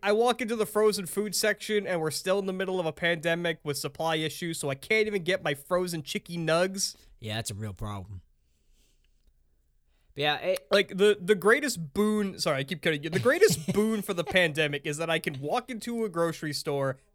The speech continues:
Speaker 1: put on my mask, put in my earbuds, and I'm wearing a hoodie, and that's the most comfortable I have ever been. I can turn on fucking audio canceling on my earbuds, and I can just tune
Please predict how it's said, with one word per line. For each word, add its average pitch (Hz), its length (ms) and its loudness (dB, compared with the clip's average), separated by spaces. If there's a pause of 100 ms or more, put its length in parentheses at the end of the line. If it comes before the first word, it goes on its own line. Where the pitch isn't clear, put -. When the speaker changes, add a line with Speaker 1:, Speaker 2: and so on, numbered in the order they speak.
Speaker 1:
put 202 240 4
on 208 160 4
my 185 160 4
mask, 156 580 2 (240)
put 220 220 8
in 240 120 4
my 202 180 6
earbuds, 143 720 2 (200)
and 165 140 0
I'm 143 160 0
wearing 202 320 4
a 151 140 4
hoodie, 143 480 2 (120)
and 190 120 2
that's 220 160 2
the 240 160 -2
most 254 500 4
comfortable 185 480 0
I 170 120 4
have 160 200 2
ever 170 320 0
been. 139 320 0
I 147 140 -2
can 190 180 -6
turn 226 320 0
on 208 360 2 (280)
fucking 175 440 -2
audio 208 400 4
canceling 202 600 -2
on 180 120 -2
my 160 120 2
earbuds, 165 600 -2
and 147 80 -8
I 151 60 0
can 147 120 -6
just 139 240 -8
tune 240 360 -2